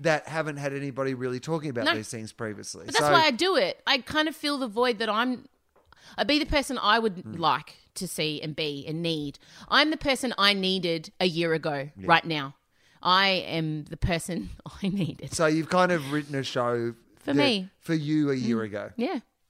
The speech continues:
Speaker 2: I
Speaker 1: Yeah.
Speaker 2: have.
Speaker 1: If, that, you know, y-, y-,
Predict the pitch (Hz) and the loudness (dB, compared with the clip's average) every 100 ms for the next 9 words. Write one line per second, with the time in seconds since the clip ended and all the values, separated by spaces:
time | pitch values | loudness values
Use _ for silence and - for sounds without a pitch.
0 | - 202 214 226 175 - - 135 156 131 | -8 -2 2 2 0 -8 -8 -6 -6 -4
1 | 143 147 139 147 131 117 - _ _ - | -4 -4 -6 -2 -2 -4 -10 _ _ -12
2 | 151 - 208 196 170 | -12 -12 -12 -10 -10